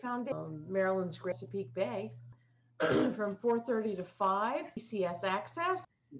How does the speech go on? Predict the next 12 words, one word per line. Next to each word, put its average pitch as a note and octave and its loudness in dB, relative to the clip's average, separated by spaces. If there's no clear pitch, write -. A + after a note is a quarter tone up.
Five G#3 6
to G3 -2
five G3+ 4
thirty G#3 6
is F#3+ 0
a F#3 0
panel G#3+ 4
discussion, A3+ 2
floating G3+ 2
bus G3+ 4
stops G#3+ 0
and F3 -2